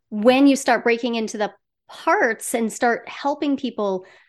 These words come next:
really reparent their parts and, and allow them to have a voice,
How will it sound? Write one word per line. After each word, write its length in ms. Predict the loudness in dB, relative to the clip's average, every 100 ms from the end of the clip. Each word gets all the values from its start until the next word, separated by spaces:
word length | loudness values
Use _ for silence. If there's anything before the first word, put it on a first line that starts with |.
| _ _ _
really 260 | 0 2 2
reparent 640 | 0 -4 -4 -2 -2 -2
their 160 | -6 -6
parts 400 | -4 -6 -4 -2
and, 240 | 0 0 -2
and 160 | -4 -2
allow 460 | 0 -2 0 -2
them 220 | -2 -4 -6
to 80 |
have 180 | -8 -8
a 80 | -6
voice, 680 | -2 0 0 -2 -8 -16